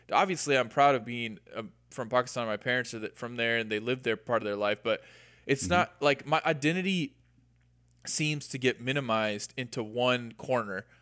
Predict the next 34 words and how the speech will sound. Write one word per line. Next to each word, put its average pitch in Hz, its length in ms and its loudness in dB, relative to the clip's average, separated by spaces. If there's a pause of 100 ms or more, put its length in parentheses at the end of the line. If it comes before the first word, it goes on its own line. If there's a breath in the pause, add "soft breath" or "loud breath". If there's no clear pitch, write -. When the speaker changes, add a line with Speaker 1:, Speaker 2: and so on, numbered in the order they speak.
(100)
Speaker 1:
when 123 140 2
I 123 80 2
have 135 260 0
to 95 120 -4
answer 123 260 -4
those 113 140 -4
questions. 120 440 0
And 113 80 -6
it's 113 140 -6
like, 113 260 2 (300 soft breath)
I 202 160 6
think 214 220 -2
of 165 80 -2
myself 135 400 2
as, 113 140 -2
like, 104 220 0
I 113 100 2
love 151 200 2
sports, - 600 -2 (120)
I 113 60 0
love 131 540 2
food, 139 540 0
I 117 100 2
love 135 240 2
coffee, 139 480 0
I 104 120 0
love 127 380 4 (540 soft breath)
interacting 135 400 2
with 120 100 -8
people, 104 540 -4
I 113 100 4
love, 127 340 4
you 139 140 -4
know, 123 240 4